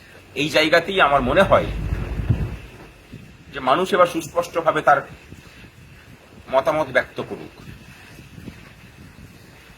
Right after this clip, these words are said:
যে স্বাস্থ্যমন্ত্রী, যে পুলিশ মন্ত্রীর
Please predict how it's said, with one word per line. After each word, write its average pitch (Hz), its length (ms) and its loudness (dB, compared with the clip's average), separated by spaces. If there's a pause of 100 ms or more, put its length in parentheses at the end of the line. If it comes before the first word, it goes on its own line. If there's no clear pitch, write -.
(300)
যে 202 360 8
স্বাস্থ্যমন্ত্রী, 190 840 -2
যে 180 140 2
পুলিশ 175 420 -10
মন্ত্রীর 185 540 -6